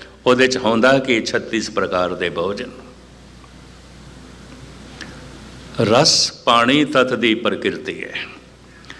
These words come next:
ਸਾਰੇ ਤੀਰਥ ਵੀ ਪਾਣੀ ਦੇ ਕੰਢੇ 'ਤੇ, ਜਪ ਤਪ ਵੀ ਪਾਣੀ ਦੇ ਕੰਢੇ 'ਤੇ। ਫਿਰ ਦੋ ਵਕਤ ਦਾ ਇਸ਼ਨਾਨ ਵੀ ਬੜਾ ਲਾਜ਼ਮੀ ਹੈ। "ਦੋ ਧੋਤੀ ਬਸਤਰ ਕਪਾਟੰ",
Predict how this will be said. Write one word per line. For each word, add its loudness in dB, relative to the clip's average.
ਸਾਰੇ 4
ਤੀਰਥ 2
ਵੀ 6
ਪਾਣੀ 4
ਦੇ 2
ਕੰਢੇ -4
'ਤੇ, -14
ਜਪ 4
ਤਪ 2
ਵੀ 4
ਪਾਣੀ 2
ਦੇ 0
ਕੰਢੇ -6
'ਤੇ। -12
ਫਿਰ 2
ਦੋ 4
ਵਕਤ 2
ਦਾ 2
ਇਸ਼ਨਾਨ 4
ਵੀ 6
ਬੜਾ 4
ਲਾਜ਼ਮੀ -4
ਹੈ। -18
"ਦੋ 0
ਧੋਤੀ 2
ਬਸਤਰ 2
ਕਪਾਟੰ", 0